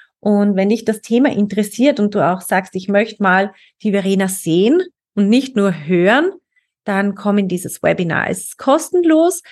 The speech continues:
Ich gebe dort einige auch ganz praktische Hinweise,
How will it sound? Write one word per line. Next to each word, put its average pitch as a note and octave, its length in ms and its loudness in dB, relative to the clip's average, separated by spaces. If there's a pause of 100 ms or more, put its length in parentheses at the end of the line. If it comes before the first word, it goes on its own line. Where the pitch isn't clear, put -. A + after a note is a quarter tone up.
(180)
Ich - 140 -20
gebe A3 160 -2
dort G3 240 -2 (120)
einige B3 800 2
auch F#3+ 220 -6
ganz - 280 -10
praktische C#4+ 600 -4
Hinweise, G#3 1000 2